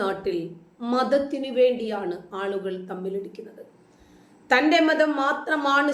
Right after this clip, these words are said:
ശരിയെന്നും എൻ്റെ മതം മാത്രമാണ് സത്യമെന്നും എൻ്റെ മതത്തിലുള്ളവർ മാത്രം സ്വസ്ഥമായും സന്തോഷമായും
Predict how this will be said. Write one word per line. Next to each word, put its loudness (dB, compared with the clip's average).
ശരിയെന്നും 2
എൻ്റെ 2
മതം 2
മാത്രമാണ് 2
സത്യമെന്നും 2
എൻ്റെ -2
മതത്തിലുള്ളവർ -2
മാത്രം -6
സ്വസ്ഥമായും -8
സന്തോഷമായും -4